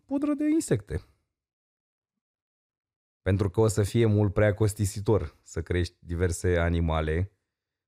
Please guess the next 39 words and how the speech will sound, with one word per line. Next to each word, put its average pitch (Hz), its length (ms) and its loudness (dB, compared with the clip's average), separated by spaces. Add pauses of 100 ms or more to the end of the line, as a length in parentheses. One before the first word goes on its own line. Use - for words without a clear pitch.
(120)
o - 80 -8
să 92 140 -4
fie 92 240 0
nevoia 95 460 2
de 82 200 0 (220)
carne 85 360 0
mult 82 260 -2
prea 90 180 0
mare 82 580 0 (560)
pentru 87 340 -8
raportat 82 420 -4
la 85 60 0
o 87 120 2
populație, 85 800 -2
nu 82 120 -2
știu, - 240 -12 (100)
spre - 200 -10
exemplu, 85 580 -2 (600)
fermele 101 460 2
respective 92 520 -2
o 98 40 4
să 92 140 -2
polueze 90 480 0
cu 87 140 -2
atât 87 200 -2
mai 98 200 2
mult 90 320 0
și 87 80 -6
așa 90 180 0
mai 92 140 2
departe 92 420 -2
și - 120 -6
ajungă 131 280 -2
că 135 180 0
nu 147 100 2
e 156 40 4
un 147 120 4
echilibru 110 520 2
perfect. 80 680 -4